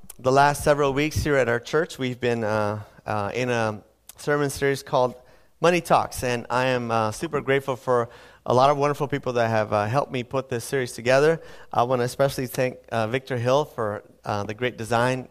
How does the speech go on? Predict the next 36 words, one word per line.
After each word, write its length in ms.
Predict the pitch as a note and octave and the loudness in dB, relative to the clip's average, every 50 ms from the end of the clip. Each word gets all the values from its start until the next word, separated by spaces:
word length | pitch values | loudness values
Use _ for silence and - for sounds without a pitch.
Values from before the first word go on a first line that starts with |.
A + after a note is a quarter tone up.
| _ | _
uh, 180 | - G#2 G#2 G#2 | -4 -4 -4 -4
that 140 | G2+ - - | -6 -8 -10
was 160 | A2 G#2+ - | -10 -10 -6
been 140 | - A#2+ A2 | -4 -4 -2
on 120 | A2 A2 | -2 -2
our 260 | G#2+ G#2 G2 G2 - - - | -2 -2 -2 -4 -6 -8 -6
bulletin 340 | A#2 A#2+ B2 A#2+ - A#2+ | -4 -4 -2 -2 -6 -12
covers, 480 | A2 - B2+ A#2+ A#2 B2 C3+ D3 - - _ _ - - _ _ _ | -6 0 0 2 2 2 -2 -4 -6 -16 _ _ -20 -20 _ _ _
for 100 | - A#2 | -6 -4
his 180 | A2+ A#2 A2+ A2+ | -4 -4 -6 0
work 360 | A2+ A#2+ B2 C3 C3+ C3 - | 2 4 4 4 4 2 -2
and 120 | G#2+ G2+ | -10 -10
for 180 | - - A2 G#2+ | -4 -4 -2 -2
his 200 | A2 A2 G#2+ - | -2 -4 -6 -2
gift 380 | - A#2+ A#2+ A2 A2 - - - | 0 2 2 2 0 -6 -18 -12
and 160 | - A2+ G#2 - | -8 -8 -8 -8
for 120 | - G#2+ | -8 -12
sharing 300 | - - B2 A#2+ A#2 A2+ | -2 0 0 0 2 0
that 140 | G#2+ G2+ - | -2 -4 -4
with 160 | G#2+ A2+ G#2+ | -4 -4 -4
us. 280 | G2+ F#2 F#2+ - - - _ - - _ _ - _ _ _ | -4 -6 -6 -10 -16 -18 _ -20 -20 _ _ -20 _ _ _
Uh, 240 | A#2 A#2 A#2+ A#2 A#2 | 0 2 2 2 2
and 160 | - C3 C#3 C#3 | 0 0 2 2
also 360 | C#3+ D3 C#3+ - D3+ C#3 C3 | 2 2 0 0 0 2 2
all 200 | B2+ B2+ C3+ C#3 | 2 2 2 2
my 160 | C#3 C3+ C3+ | 0 -2 -2
team, 340 | C3 - - C#3+ C#3 C#3 C3 | -2 -4 -4 -2 -2 0 0
uh, 120 | A#2+ A2+ | -2 -2
here, 400 | A#2 A#2+ B2 B2 B2 A#2+ A2+ A2+ - | -2 -2 0 2 2 2 2 0 0
uh, 220 | - A2+ G#2+ G#2+ - - | 0 0 0 0 0 -2
on 160 | A2+ A2+ A2 | -4 -4 -4
the 40 | A2 | -8
church 280 | - - C3 A#2+ - | -8 -8 -8 -8 -4
campus, 420 | - B2+ A#2 A2 - G#2+ G2+ - - | -4 -4 -4 -2 -4 -8 -8 -6 -6
as, 320 | - A2 A2+ A2+ A2 A2 | -2 0 0 0 -2 -2
um, 340 | A2+ A2 G#2+ G#2 G2+ G#2 | 0 0 0 0 -2 -6